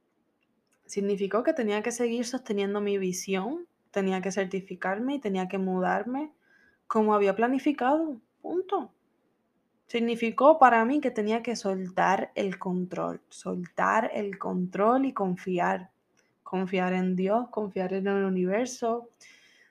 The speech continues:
Tenía que pedir ayuda, tenía que pedirle ayuda a mis angelitos, a mis seres, a mis guías espirituales y dejarme guiar, dejarme sostener.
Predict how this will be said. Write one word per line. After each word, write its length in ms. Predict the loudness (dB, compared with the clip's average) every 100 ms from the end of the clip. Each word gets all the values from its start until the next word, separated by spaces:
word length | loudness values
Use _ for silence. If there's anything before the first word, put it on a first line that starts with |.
| _
Tenía 320 | 0 2 2 2
que 100 | 0
pedir 380 | 0 2 2
ayuda, 680 | 0 2 2 2 0 -2 -6 -16 _ _ _ _ -20 -20 -8
tenía 320 | -2 0 0
que 100 | -2
pedirle 320 | 0 0 0
ayuda 240 | 0 2 0
a 40 |
mis 140 | 0
angelitos, 840 | -2 -2 -2 -4 -4 -6 -8 -10 -20 _ _ -2
a 120 | 0
mis 200 | 0 -2
seres, 440 | -4 -2 -2 -4 -8 _ _ _ _ _ _ _ _ _
a 80 | -2
mis 240 | -2 -2
guías 460 | 2 6 6 6 2
espirituales 1080 | -4 -2 -2 -2 0 0 0 -2 -6 -14 _ _ _ _ _ _ _ _ _ _ _ _ _ -10
y 520 | -4 -2 -2 -4 -8
dejarme 880 | -2 2 4 4 2 2 0 -2 -8 _ _
guiar, 680 | -10 -2 0 2 0 -2 -8 _ _
dejarme 480 | -6 -2 0 2 0
sostener. 680 | -2 -6 -6 -4 -2 -2